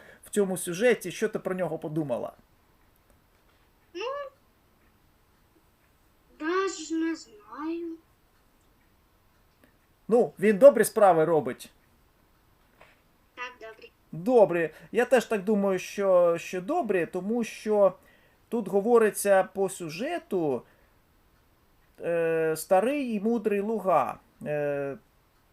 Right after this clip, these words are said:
Speaker 1: люди бачать там лише глибоку тріщину, насправді там хатинка, яку побудував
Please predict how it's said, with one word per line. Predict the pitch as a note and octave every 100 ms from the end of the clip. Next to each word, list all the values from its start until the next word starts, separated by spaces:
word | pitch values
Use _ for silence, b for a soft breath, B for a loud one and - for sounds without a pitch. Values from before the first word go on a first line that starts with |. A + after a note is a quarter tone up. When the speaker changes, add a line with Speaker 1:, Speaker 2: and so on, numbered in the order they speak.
| _ _ _ _ _ _ _ _
Speaker 1:
люди | D3 F#3 G3+ E3+ F#3 F3 -
бачать | D3+ F3+ G3+ F#3 F#3 - -
там | - F3+ E3+
лише | F#3 - G3 F3 D#3 b b b _
глибоку | C3 F3+ F#3+ G3+ F#3 F3
тріщину, | - C#4 D#4+ - - F3 D3 B2 F#2+ _ _ _
насправді | C#3+ D3 - F#3+ D#3+ D#3+
там | E3+ D3+
хатинка, | - D3 C4 D#4 G#3+
яку | E3+ D#3+ A#3+
побудував | A3 E3+ E3+ D#3+ F3 B3+ C#4+